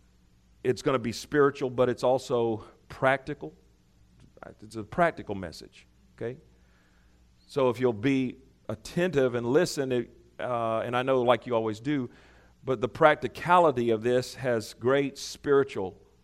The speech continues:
significance. In fact, the, uh, lesson title, uh, is Winning the War for Prayer. Listen to this, Winning the War for Prayer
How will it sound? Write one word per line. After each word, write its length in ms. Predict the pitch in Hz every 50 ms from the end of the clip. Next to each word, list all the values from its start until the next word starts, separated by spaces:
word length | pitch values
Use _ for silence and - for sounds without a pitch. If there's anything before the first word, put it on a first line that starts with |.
| _ _ _ _ _ _ _ _ _ _ _ _ _ _ _ _ _ -
significance. 800 | - - 117 101 104 104 92 - 95 - - - - - - - _ _ _ _ - - _ _ _ _ _ _ _ _ _ _ _ _ _ _ _ _ _ -
In 60 | 98
fact, 340 | 95 131 127 123 120 107 107
the, 240 | 110 110 104 104 104
uh, 140 | 101 98 92 - - _ _ _ _ _ - - _ _ _ _ _ _ _ - -
lesson 400 | 110 127 123 117 - 123 113 104
title, 440 | - 120 117 117 113 110 107 104 - - - _ _ _ _ _ _ _ _ _ _ _ _ _ -
uh, 140 | - 82 104 -
is 160 | - 107 92
Winning 380 | 98 107 131 147 156 160 165 156
the 80 | 143 143
War 480 | 135 127 131 135 135 131 131 131 123
for 240 | 127 - - 123 110
Prayer. 400 | - - - 123 117 104 90 82
Listen 320 | 85 85 104 117 - -
to 60 | 120 113
this, 160 | 98 - -
Winning 540 | 104 101 117 135 147 156 170 170 180 180 160
the 100 | 156 151
War 440 | 139 123 120 127 127 120 123 127
for 180 | 120 - - 113
Prayer 580 | - - - 131 120 110 104 101 98 98 101